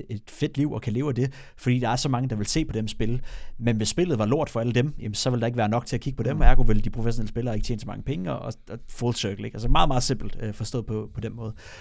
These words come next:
Speaker 1: Så selvfølgelig skal vi cater til dem, der spiller spillet, øh, og den brede masse. Dermed ikke sagt, at vi ikke kan finde et... Øh, altså en mellemvej, hvor, hvor begge
Speaker 2: Ja.
Speaker 1: kan føle sig komfortable, hvor man kan tage input fra begge sider, og så måske balancere det. Der synes jeg jo, Valve har gjort det, det meget, meget bedre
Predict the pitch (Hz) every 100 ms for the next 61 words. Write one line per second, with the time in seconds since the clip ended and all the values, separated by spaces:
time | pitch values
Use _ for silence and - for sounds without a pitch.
0 | - 147 135 180 202 175 123 - - -
1 | 127 123 120 120 123 - 117 98 107 107
2 | - 107 107 107 127 117 117 113 - -
3 | - - - 175 165 165 - 143 - 107
4 | 131 131 127 131 147 117 - 104 98 98
5 | 101 98 - - - - 107 107 143 202
6 | 160 101 69 110 98 107 - 165 190 -
7 | - 117 104 - 104 101 123 107 107 98
8 | - - 110 135 143 - - 131 139 -
9 | 143 170 - - 143 127 131 - 98 104
10 | 113 101 - - - - 113 147 151 123
11 | 160 165 151 127 - 110 101 85 65 107
12 | 123 160 135 117 127 135 123